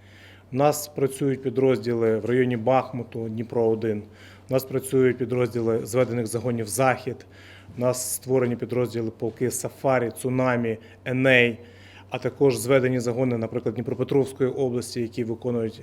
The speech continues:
завдання вже на Херсонщині. І для того, щоб ми могли звільняти наші землі і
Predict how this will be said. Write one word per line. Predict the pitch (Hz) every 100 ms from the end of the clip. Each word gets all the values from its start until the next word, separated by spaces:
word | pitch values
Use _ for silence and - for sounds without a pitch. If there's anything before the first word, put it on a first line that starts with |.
| 123
завдання | 110 113 110 120 113
вже | 107
на | 113
Херсонщині. | 113 120 - 123 110 - 113 107 104 - - - - - - - - -
І | 143
для | 131
того, | 143 175 165
щоб | - - 156 135 143 143 131 - - - - - -
ми | 131 147
могли | 143 123 139 143 139
звільняти | 123 104 131 143 135 127
наші | 131 127 -
землі | 113 143 135 110 101 - - - - - - -
і | 135 127